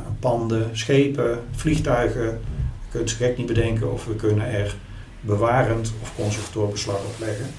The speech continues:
De verplichting is overigens dan wel dat er kort daarna wordt geprocedeerd. Je kunt geen beslag leggen als schuldeiser en dan maar achteroverleunen. Bij een conservatorbeslag moet je kort daarna, meestal veertien dagen, dagvaarden en moet er een procedure volgen. Eh,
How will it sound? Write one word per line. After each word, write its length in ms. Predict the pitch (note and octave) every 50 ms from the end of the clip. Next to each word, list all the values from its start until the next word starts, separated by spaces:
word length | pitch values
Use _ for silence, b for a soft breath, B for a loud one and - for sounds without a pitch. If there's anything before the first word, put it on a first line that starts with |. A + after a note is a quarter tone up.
| b b b b b b b b b
De 80 | -
verplichting 440 | - - - D#3+ D3 - - C#3 C#3
is 100 | B2+ C3
overigens 220 | B2+ B2 A#2+ A2 A2
dan 160 | A#2+ A2+ A2+
wel 220 | A#2+ A#2+ B2+ C3
dat 200 | C3 C3 B2 B2+
er 240 | B2+ A#2+ A#2+ A#2 - - b b b b b b b
kort 240 | - C#3 C3+ -
daarna 320 | - B2 B2 B2+ A#2 A2 G#2
wordt 200 | A2+ G#2+ - -
geprocedeerd. 880 | - - - - A#2+ A2 G#2+ G#2 - - - A2+ A2+ A2 A2 - - - - -
Je 80 | C3 -
kunt 200 | - B2 G#2+ G#2
geen 240 | - A#2 A2+ A2+ A2
beslag 360 | A2 - C3 A#2+ A2+ A2 -
leggen 200 | A#2+ A2+ G#2+ A2
als 100 | G#2 -
schuldeiser 680 | - - A#2 A2 A2 A2 A2+ A2+ A2 G#2+ - - A2+
en 80 | G#2+ A2
dan 140 | A2 G#2+
maar 120 | G#2+ G#2 G#2
achteroverleunen. 800 | G2+ - - - G2 G2+ A2+ A#2 A2+ - A#2+ A#2 A#2 A#2+ A#2+ A#2+
Bij 120 | A2+ G2 G2
een 80 | G#2
conservatorbeslag 1000 | A2+ A#2+ B2+ B2+ - - - - C3+ A#2+ A2 A2+ G#2+ - B2+ A#2 A2+ A2 - - b b b b b b b b
moet 240 | b A2+ C#3 - -
je 180 | - C3 C3 -
kort 260 | - B2 A2+ - -
daarna, 340 | B2 A#2 A2+ A2+ A2+ A#2 A#2+
meestal 340 | A2+ A2+ A2 - - G#2+
veertien 420 | G#2 - A#2 A2 A2 - - A#2 A2
dagen, 460 | A2 G#2+ G#2+ A2 G#2 G#2 G#2+ G#2+ - b b b b b b b b b b
dagvaarden 720 | A#2 B2 B2 A#2+ - A#2 A#2 A#2 A2+ G#2+ G#2+ A2 A2 A2
en 100 | G#2 G2+
moet 180 | G#2 - - -
er 60 | A#2
een 80 | G#2+
procedure 680 | G#2+ G#2+ G#2+ G2+ G2 - - - G#2+ A2+ A2 G#2+ G#2 G2
volgen. 480 | - - G2 F#2+ - - - B2+ - - b b b b b b b b b b b b -
Eh, 40 | -